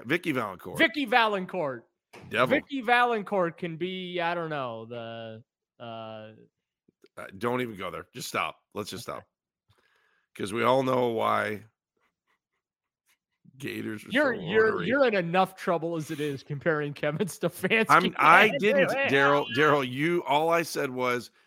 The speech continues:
Speaker 1: you painted a picture of a very, very smart coach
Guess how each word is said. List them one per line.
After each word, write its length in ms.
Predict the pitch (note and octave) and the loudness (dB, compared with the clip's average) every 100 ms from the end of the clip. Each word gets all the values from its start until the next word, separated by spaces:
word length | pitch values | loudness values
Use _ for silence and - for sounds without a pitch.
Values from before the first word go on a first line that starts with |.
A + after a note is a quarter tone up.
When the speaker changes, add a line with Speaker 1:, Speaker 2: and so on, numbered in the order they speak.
| _ | _
Speaker 1:
you 240 | A2+ C3+ | -8 -6
painted 460 | C3 A#2+ C#3+ D#3+ D#3+ | -6 -6 -6 -4 -6
a 40 | |
picture 400 | C#3 C#3 A#2+ B2+ | -4 -6 -4 -4
of 140 | A2 A2 | -4 -6
a 80 | A2 | -8
very, 460 | G2 A2 A2+ B2+ | -6 -2 0 0
very 280 | B2+ A#2+ A#2 | -2 -2 -4
smart 560 | A2+ - G#2 G#2+ F#2+ - | -6 -10 -4 -2 -4 -8
coach 600 | G2+ G2 E2+ - - | -10 -8 -10 -14 -18